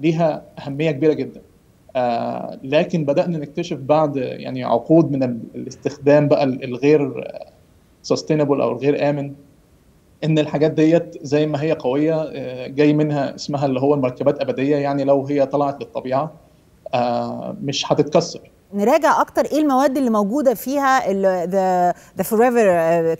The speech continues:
Speaker 2: chemicals دول. الم-، معظم المنظفات أو كتير من المنظفات، كتير من
Speaker 1: بالظبط.
Speaker 2: الدهانات.
Speaker 1: آه،
Speaker 2: آه.
Speaker 1: آه، بالظبط. آه، ال-، الحاجات ال-، ال-، يعني في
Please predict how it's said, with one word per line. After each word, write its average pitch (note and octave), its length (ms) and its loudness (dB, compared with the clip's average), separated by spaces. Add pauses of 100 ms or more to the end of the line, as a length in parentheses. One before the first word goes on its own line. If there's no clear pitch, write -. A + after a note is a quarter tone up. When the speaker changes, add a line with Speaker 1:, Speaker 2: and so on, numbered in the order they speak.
Speaker 2:
chemicals E3+ 460 0
دول. D3 220 -2 (260)
الم-، A3 200 2
معظم D4 280 4
المنظفات A3 600 2
أو G3 100 0
كتير A#3+ 300 -2
من A3+ 100 2
المنظفات، F#3 680 -2 (640)
كتير A#3+ 240 2
من D#3 60 6
Speaker 1:
بالظبط. A3+ 200 6
Speaker 2:
الدهانات. D3 520 4 (320)
Speaker 1:
آه، - 40 -10
Speaker 2:
آه. F#3 180 -6 (300)
Speaker 1:
آه، C3+ 300 0
بالظبط. C#3+ 500 -4
آه، C#3 480 0
ال-، D3 200 -4
الحاجات E3 420 0
ال-، D#3+ 260 0
ال-، C3+ 160 -10
يعني C#3 200 -6
في F#3 520 4